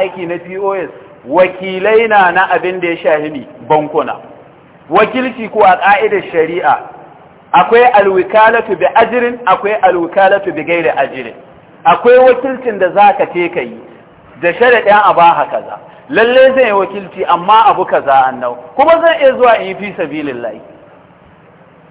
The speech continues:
To ka ce dai ka haɗa, kai dai wai ka tara kuɗi, ka tara kuɗin wa, ka dai tara wahala. Allah ya sauwaka. To kun ji wannan ko? Yace wal qimal yadkhulu haza,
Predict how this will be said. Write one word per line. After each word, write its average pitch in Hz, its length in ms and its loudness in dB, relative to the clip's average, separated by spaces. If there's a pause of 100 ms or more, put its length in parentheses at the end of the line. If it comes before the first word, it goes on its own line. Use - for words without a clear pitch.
(280)
To 151 100 -8
ka 196 180 4
ce 214 160 0
dai 208 160 -4
ka 202 120 0
haɗa, 190 420 2 (220)
kai 214 180 2
dai 233 100 2
wai 226 160 6
ka - 140 0
tara 160 240 2
kuɗi, 127 340 -12
ka 180 140 -2
tara 254 240 2
kuɗin 170 320 -4
wa, 156 140 -2
ka 175 100 -2
dai 160 160 0
tara 226 280 4
wahala. 123 400 2 (640)
Allah 180 300 4
ya 135 120 -4
sauwaka. 131 400 0 (420)
To 180 140 2
kun 240 260 0
ji 240 80 0
wannan 226 380 2
ko? 262 100 4 (1800)
Yace 233 440 2
wal 220 200 4
qimal 214 460 2
yadkhulu 226 500 4
haza, 202 640 4